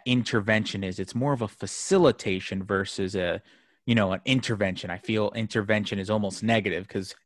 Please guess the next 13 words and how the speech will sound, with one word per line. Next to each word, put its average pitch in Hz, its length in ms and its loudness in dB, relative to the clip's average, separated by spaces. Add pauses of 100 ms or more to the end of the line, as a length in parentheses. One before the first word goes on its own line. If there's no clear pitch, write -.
(120)
<laughs> - 220 -14
we, 160 300 -4
we 117 180 -2
see 127 240 0
so 135 180 4
many 117 200 0
T 120 200 0
V 113 200 0
shows 101 320 -2
where 101 120 -2
they're 98 140 -2
like, 95 280 -2 (280)
"Hey, 98 160 -8